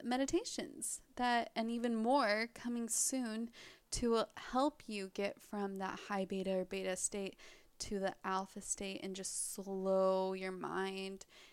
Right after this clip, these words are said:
and tap in and get into alignment. And that's what we want to focus on now, is ones where we want you to help you get into that state so you can drop back into alignment and get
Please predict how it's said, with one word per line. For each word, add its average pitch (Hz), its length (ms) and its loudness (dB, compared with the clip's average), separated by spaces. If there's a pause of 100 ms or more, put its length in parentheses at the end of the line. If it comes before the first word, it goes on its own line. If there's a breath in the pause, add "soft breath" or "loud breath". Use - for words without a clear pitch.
(160 loud breath)
and 185 160 -2
tap 190 380 -2
in 190 320 -2
and 165 160 -4
get 139 160 -6
into 190 520 -6
alignment. 85 920 -8 (640 loud breath)
And 202 200 0
that's 190 220 0
what 233 60 2
we 220 100 2
want 196 240 0
to - 120 -4
focus 196 280 0
on 190 160 -2
now, 214 220 0
is 196 180 -2
ones 190 400 0 (120)
where 196 280 0
we 196 460 -8
want 196 320 -6
you 202 180 -6 (100)
to - 100 -6
help 202 260 -2
you 196 40 -10
get 254 200 0
into 254 180 -2
that 208 160 -4
state 190 240 -2
so 208 80 -4
you 196 60 -6
can 202 120 -4
drop 202 280 2
back 185 220 -4
into 254 360 -6
alignment 226 460 -4
and 208 200 -6
get 196 280 0